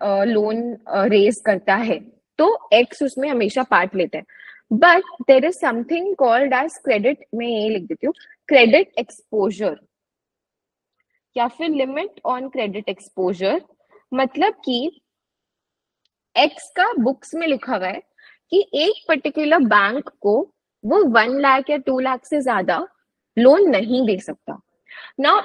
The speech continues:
X has already reached that limit of one lakh rupees, but again Y is raising a loan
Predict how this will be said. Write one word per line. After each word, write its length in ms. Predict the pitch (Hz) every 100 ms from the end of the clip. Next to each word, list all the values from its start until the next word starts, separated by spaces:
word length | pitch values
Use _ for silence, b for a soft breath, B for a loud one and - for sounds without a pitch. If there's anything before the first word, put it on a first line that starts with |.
| -
X 260 | 277 -
has 180 | 381 381 -
already 480 | 247 233 226 254 349 302
reached 520 | 233 254 262 - - - -
that 220 | 214 240 233
limit 360 | 202 208 214
of 160 | 247 403 _ _ -
one 220 | 190 202
lakh 240 | 196 185 180
rupees, 500 | 160 170 262 - _ _ _ b b b 254
but 220 | 285 330
again 400 | 302 277 330 349
Y 320 | 226 196 269 -
is 180 | 285 254 247
raising 420 | 226 220 220 233
a 80 | 233 226
loan 240 | 175